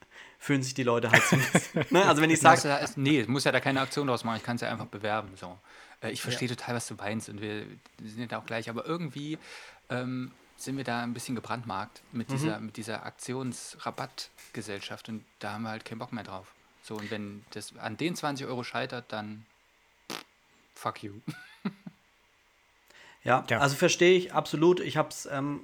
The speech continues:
Speaker 1: glaub ich, vor zwei Jahren mal normal versucht, einfach beworben,
Speaker 2: Mhm.
Speaker 1: äh, bucht jetzt ein Shooting, dann haben wir irgendwie fünf Stück verkauft, ja.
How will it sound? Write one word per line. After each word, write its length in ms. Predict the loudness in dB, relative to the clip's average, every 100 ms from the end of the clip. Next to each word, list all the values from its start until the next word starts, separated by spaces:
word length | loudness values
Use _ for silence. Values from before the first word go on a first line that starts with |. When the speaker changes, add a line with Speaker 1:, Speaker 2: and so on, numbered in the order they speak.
| -6
Speaker 1:
glaub 280 | 2 2
ich, 120 | 2 -2
vor 260 | 0 0
zwei 320 | -2 2 4 6
Jahren 280 | 4 2
mal 200 | 2 2
normal 480 | 2 4 6 6 6
versucht, 540 | 2 -4 -2 -2 -2 0
einfach 380 | 0 0 -4 -8 -20 -12 -4
beworben, 560 | 4 8 8 6 0 -6 -20 -4
Speaker 2:
Mhm. 60 |
Speaker 1:
äh, 180 | 2 2
bucht 280 | 2 -4 -2
jetzt 180 | -2 -2
ein 60 |
Shooting, 340 | -2 2 2 2
dann 160 | 2
haben 80 | 2
wir 140 | 0 0
irgendwie 360 | 2 2 2 -2 -20 -20
fünf 580 | -12 0 2 2 -2 -12 _
Stück 320 | -8 -2 -2 0
verkauft, 600 | -2 2 4 4 2 -6
ja. 220 | -4 -4